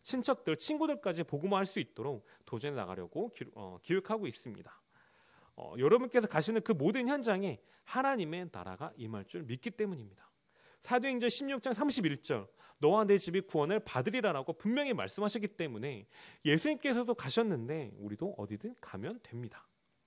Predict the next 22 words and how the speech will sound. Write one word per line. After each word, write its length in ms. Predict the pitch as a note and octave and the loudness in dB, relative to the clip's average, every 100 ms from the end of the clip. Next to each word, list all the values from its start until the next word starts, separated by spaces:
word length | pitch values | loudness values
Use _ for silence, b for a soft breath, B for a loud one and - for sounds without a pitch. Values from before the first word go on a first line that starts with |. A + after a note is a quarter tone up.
| _ _ B B B B | _ _ B B B B
어, 120 | - A#2 | -6 0
이번 180 | F#3 | 2
주 120 | A#3 A3 | 2 -2
강단을 480 | - D#3+ B3 B3+ | -2 2 4 2
통해 240 | - G#3 F#3+ | 2 0 0
주신 260 | - G3 | -2 -4
말씀과 400 | D#3+ F#2+ - F#3+ | -2 -4 -4 -4
같이 540 | E3+ A#2+ - E3+ D#3 - B B | -4 -6 -8 -8 -8 -12 B B
하나님께서는 720 | - A#3+ C4+ B3+ E4+ F#3+ E3+ F#3+ | -2 2 2 2 2 4 2 0
우리에게 360 | A#2+ A#2+ A#2 A#2 | 0 0 0 -2
생명 420 | A3+ A#3+ C#4+ C#4 | 0 0 0 0
살리는 380 | - F#3+ F#3 C#3+ | 2 2 2 0
말씀의 380 | G#2 - D3+ D3+ | -2 -2 -6 -2
권위와 480 | D#3 F#3 B2+ B2 A2 B B B - | 2 4 4 -2 -4 B B B -4
또 140 | D#3 | -2
흑암 340 | C#3 B3+ C4+ C4+ | 0 4 4 4
세력을 280 | B3+ G3+ G3+ | 4 6 4
꺾을 420 | E3 - F#3+ G#3+ | 0 0 0 2
영적 340 | A2+ A#2+ F#3 | 2 0 -4
권위도 400 | - D#3+ A#3 A#3+ | 0 2 2 0
이미 220 | D#3 B2+ C#3 | -2 -4 -8
다 340 | A#2 C#3 | -6 -6